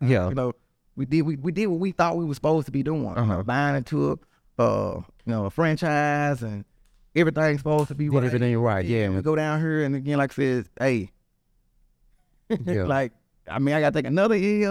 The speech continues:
Speaker 1: Mm-hmm.
Speaker 2: I never forget being on the phone with my mama. Um, uh, she was like,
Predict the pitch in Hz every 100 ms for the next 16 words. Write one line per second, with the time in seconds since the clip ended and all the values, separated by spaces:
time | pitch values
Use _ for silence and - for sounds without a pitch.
0 | 214 104 202 190 101 90 - 113 165 147
1 | 135 156 143 139 135 123 135 127 113 127
2 | 127 113 110 113 - 107 104 104 - -
3 | 120 101 110 98 95